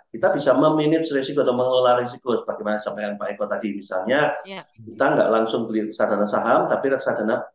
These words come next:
Speaker 1: pendapatan tetap yang isinya obligasi yang
Speaker 2: Iya.
Speaker 1: tidak terlalu volatile. Jadi,
Speaker 2: Mm-mm.
Speaker 1: setelah kita tujuannya apa, tujuan itu nanti nyambung ke jenis reksadana apa yang akan kita beli. Kemudian, eh, uang kita berapa, dana kita berapa.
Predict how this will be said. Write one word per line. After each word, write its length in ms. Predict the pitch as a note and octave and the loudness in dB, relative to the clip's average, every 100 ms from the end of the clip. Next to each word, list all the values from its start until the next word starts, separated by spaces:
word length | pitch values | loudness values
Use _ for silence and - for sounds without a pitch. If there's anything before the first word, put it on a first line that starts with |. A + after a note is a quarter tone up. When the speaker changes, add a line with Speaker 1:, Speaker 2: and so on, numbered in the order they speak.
| _ _ | _ _
Speaker 1:
pendapatan 540 | - A#2 G#2 G#2 G#2 G#2 | -6 -2 0 0 0 2
tetap 240 | G#2+ A2 | 2 2
yang 100 | G2+ | -2
isinya 240 | G#2 A2+ A2 | -4 -4 -4
obligasi 560 | G#2+ G2+ F#2 - D#3+ A#2+ | -4 -4 -4 -2 0 2
yang 160 | A#2+ | 2
Speaker 2:
Iya. 100 | D3 - _ - | -2 -10 _ -8
Speaker 1:
tidak 220 | - - - | -2 0 0
terlalu 220 | G2 G2+ - | 0 0 -2
volatile. 800 | F#2+ F2+ F2+ F2 F2 E2+ E2 D#2+ _ _ _ _ - | -4 -2 -2 -2 -2 -6 -10 -16 _ _ _ _ -14
Jadi, 120 | - | -14
Speaker 2:
Mm-mm. 200 | A3 G3 - _ | -14 -20 -20 _
Speaker 1:
setelah 480 | - G2+ G#2+ G#2+ G#2+ - - | -20 -2 0 0 -2 -12 -14
kita 400 | A2+ A2 G#2+ B2 | -4 2 2 2
tujuannya 480 | A#2 - G#2 G#2 G#2+ | -4 2 2 4 2
apa, 260 | G#2 - - - | 0 2 2 2
tujuan 240 | - A2+ | 2 2
itu 80 | F3+ | 4
nanti 220 | C3+ D#3+ F#3+ B2+ | 2 0 -2 -2
nyambung 400 | A#2 A2+ D#3 F#3 | 0 2 0 0
ke 160 | D#3 G3+ - G#2+ | 2 4 2 -2
jenis 160 | G#2+ | -8
reksadana 420 | A#2 - A2+ G#2 G2 | -8 -6 -2 0 0
apa 160 | G#2+ C3+ | 2 2
yang 80 | B2 | 2
akan 60 | A#2+ - | -2 -2
kita 60 | G#2 F#2+ | -4 -4
beli. 400 | G2 F2+ E2+ - | -8 -10 -12 -14
Kemudian, 400 | A2 A2 C#3+ A3+ A#3 - _ _ _ _ _ _ _ - - - | -12 -4 0 0 -2 -10 _ _ _ _ _ _ _ -20 -12 0
eh, 240 | D3 D3 C#3+ D#3 | 4 6 6 6
uang 160 | F3+ G#3+ | 4 4
kita 160 | A#3 - | 2 6
berapa, 480 | F3 - C#3+ C3+ | 6 6 6 4
dana 80 | A#2+ | 2
kita 200 | - E3+ F3+ | 0 -2 -2
berapa. 260 | D3 D#3 | -2 0